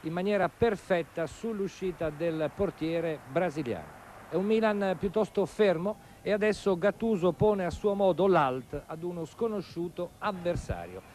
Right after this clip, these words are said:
Si va nella ripresa, deve abbandonare Costa Curta, dentro Sala e Chamò va in mezzo.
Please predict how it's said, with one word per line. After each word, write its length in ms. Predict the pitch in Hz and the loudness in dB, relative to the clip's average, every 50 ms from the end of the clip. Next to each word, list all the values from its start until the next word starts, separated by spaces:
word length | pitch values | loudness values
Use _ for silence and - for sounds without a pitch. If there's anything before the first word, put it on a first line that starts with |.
| - - - | -20 -20 -20
Si 200 | - - - 165 | -16 -6 -4 0
va 160 | 170 214 226 | 2 2 2
nella 180 | 220 214 208 208 | 2 0 0 -2
ripresa, 420 | 202 208 - 220 233 226 196 196 | -2 -2 -2 -2 -2 0 0 0
deve 180 | 190 185 180 185 | 0 0 0 -2
abbandonare 580 | 180 180 185 175 190 196 196 190 180 175 - - | -2 -2 -4 -4 -4 -2 -2 -2 -2 -2 -2 0
Costa 360 | - 214 220 185 - - 185 | 2 4 4 4 2 -2 -4
Curta, 540 | - - 214 214 214 190 - 196 190 185 180 - - - | -2 -2 -2 -2 -2 -2 -2 -2 -2 -2 -4 -6 -6 -2
dentro 340 | 139 214 220 208 196 180 170 | 0 2 2 2 -2 -4 -6
Sala 360 | - - 208 202 196 190 185 | -4 -4 -4 -4 -2 -2 -4
e 60 | 180 | -4
Chamò 360 | - - 202 190 190 190 180 - - - - - - - | -4 -4 -2 0 0 -2 -2 -4 -8 -14 -14 -14 -14 -2
va 240 | 127 160 185 196 202 | 2 4 4 6 4
in 140 | 196 190 190 | 2 0 0
mezzo. 520 | 202 220 208 170 127 110 101 - - - | 0 0 0 -2 -4 -8 -10 -10 -12 -14